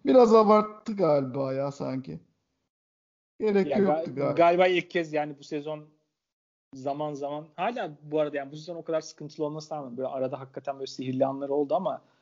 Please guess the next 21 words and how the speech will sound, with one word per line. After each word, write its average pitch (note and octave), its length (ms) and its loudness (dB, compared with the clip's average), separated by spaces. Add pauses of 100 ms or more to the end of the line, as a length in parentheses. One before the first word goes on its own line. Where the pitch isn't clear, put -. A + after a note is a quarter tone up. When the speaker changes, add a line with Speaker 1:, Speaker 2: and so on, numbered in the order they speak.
(320)
Speaker 2:
ya B2+ 180 4
bu C#3 60 -2
sezon C#3 540 0
dönem C#3+ 320 2
dönem C#3+ 220 -2
izlerken D3 520 -2 (140)
ya B2+ 240 -6 (100)
üzüldüm. B2 360 -6 (320)
Yani - 280 -10 (800)
abi - 300 -12 (960)
başka D3 360 4
bir, D3+ 40 4
Speaker 1:
Ya, D3+ 120 0
Speaker 2:
başka - 240 0
bir F3+ 100 2
Speaker 1:
bu F3 40 6
Speaker 2:
yol F3 160 6
var B3+ 60 8
Speaker 1:
duruma C4+ 220 8
Speaker 2:
falan. C#4+ 140 6
Speaker 1:
düşmemelisin. D3 640 0